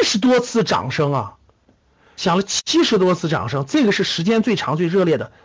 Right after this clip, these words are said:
代表了什么？说对了，代表了民心所向。所以如果这个情绪你都没有把握住，如果你还想靠炒房子，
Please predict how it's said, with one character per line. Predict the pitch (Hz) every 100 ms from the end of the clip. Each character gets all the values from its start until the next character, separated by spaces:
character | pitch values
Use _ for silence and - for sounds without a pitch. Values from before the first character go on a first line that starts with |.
| _ -
代 | 269 220
表 | 156 143
了 | 139
什 | 147 101
么？ | 104 _ _ _ _ _ _ _ _ _ _ _ -
说 | - 156 151
对 | 175 139
了， | 107 - _ _ _ _ _ _
代 | - 339 240
表 | 156 208 170
了 | 185
民 | 180 196 294 349
心 | - - 330 285
所 | - 214 156
向。 | 135 - - - - _ _ _ _ _ _ _ _ _ _ _ _ _
所 | - 370
以 | 440 330
如 | 214 302 508
果 | - 247 208 -
这 | - 480 359
个 | 226
情 | - - 208 381
绪 | 392 302
你 | 220
都 | 240
没 | 294
有 | 302
把 | 220 190 160
握 | 247
住， | 240 233
如 | 165 214
果 | 269 277
你 | 208
还 | 131 117 165 311
想 | 381 165
靠 | - 220
炒 | 185 - 156 135
房 | - 120 170
子， | 226